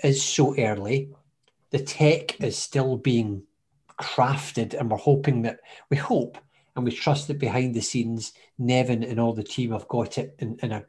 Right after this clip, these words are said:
in a really good, solid place. The actual community itself is growing, and it, but it's a,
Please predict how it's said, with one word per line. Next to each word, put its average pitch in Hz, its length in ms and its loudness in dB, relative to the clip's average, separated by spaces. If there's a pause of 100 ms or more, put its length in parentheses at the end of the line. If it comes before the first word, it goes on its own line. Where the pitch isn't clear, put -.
(120)
in 107 100 -8
a 104 80 -6
really 110 240 0
good, 104 200 -4
solid 104 440 -4
place. - 460 -8 (640)
The 151 80 6
actual 233 320 2
community 143 640 4
itself 110 640 -2
is - 340 -6 (540)
growing, 113 540 2 (120)
and 143 100 4
it, 147 80 2
but 143 120 8
it's 143 140 4
a, - 160 4